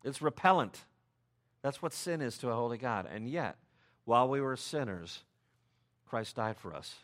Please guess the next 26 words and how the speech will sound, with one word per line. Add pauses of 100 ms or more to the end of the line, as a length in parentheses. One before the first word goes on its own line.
(960)
What
a,
what
a
mystery
is (380)
the,
the
sweet
love
of
God. (1500)
All
right, (200)
next
point. (280)
A
new
reality. (1800)
Uh,
verse
thirty-three,
uh,
"Little
children, (1200)
uh,